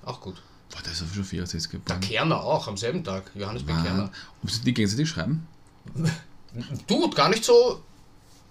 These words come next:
Speaker 1: gar nicht so unwahrscheinlich, glaub ich. Kurt Angle, Wrestler, Ringer, Olympiasieger.
Speaker 2: Naja.
Speaker 1: Ja, kann man kennen.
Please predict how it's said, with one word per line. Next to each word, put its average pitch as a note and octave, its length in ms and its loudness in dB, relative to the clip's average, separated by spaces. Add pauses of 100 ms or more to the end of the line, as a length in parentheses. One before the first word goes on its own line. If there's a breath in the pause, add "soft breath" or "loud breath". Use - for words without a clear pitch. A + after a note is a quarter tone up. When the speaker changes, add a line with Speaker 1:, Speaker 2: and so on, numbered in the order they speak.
(120)
Speaker 1:
gar D#3 140 2
nicht A3 140 -2
so G3+ 120 2
unwahrscheinlich, E3 1000 -2
glaub G2 220 -4
ich. G2+ 160 -8 (500 loud breath)
Kurt G3+ 320 6
Angle, C#3 400 -2
Wrestler, E3+ 440 -2 (260)
Ringer, D#3+ 420 2
Olympiasieger. A2+ 720 -2 (680)
Speaker 2:
Naja. D2 360 -4 (960)
Speaker 1:
Ja, E2+ 180 -6
kann F2+ 180 -8
man F2 100 -10
kennen. F2+ 300 -10